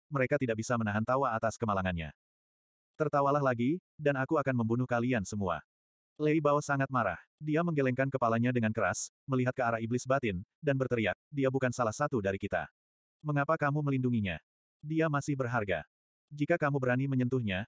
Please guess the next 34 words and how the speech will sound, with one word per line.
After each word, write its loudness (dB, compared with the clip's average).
aku 0
akan 0
mengebirimu," -2
kata 0
iblis -2
batin 0
tanpa 0
menoleh. -2
Lei 2
Bao 2
segera 0
mengencangkan 0
kakinya 0
untuk -2
melindungi 0
perhiasan -2
keluarganya. -2
Dia 0
mendengus 0
dengan 0
nada 0
menghina. -2
"Dia 0
hanya 0
orang 0
tua, 2
nilai 0
apa 2
yang 0
dia 0
miliki? -2
Seberapa 0
besar 0
hatimu? -2